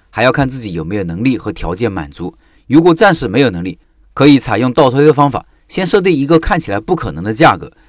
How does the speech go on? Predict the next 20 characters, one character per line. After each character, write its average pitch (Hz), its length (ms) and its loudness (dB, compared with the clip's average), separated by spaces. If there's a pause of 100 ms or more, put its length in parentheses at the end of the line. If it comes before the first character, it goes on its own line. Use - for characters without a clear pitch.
(100)
这 - 100 -4
个 208 80 2
价 196 220 6
格 127 140 2
是 135 200 -2
能 110 160 -2
满 113 160 -2
足 107 140 -10
顾 123 100 -10
客 120 120 -4
需 180 240 -6
求 117 120 -2
的， - 140 -6 (220)
也 - 120 -8
是 135 140 -4
有 113 80 2
竞 131 180 -2
争 127 140 -2
力 175 100 2
的， - 200 -6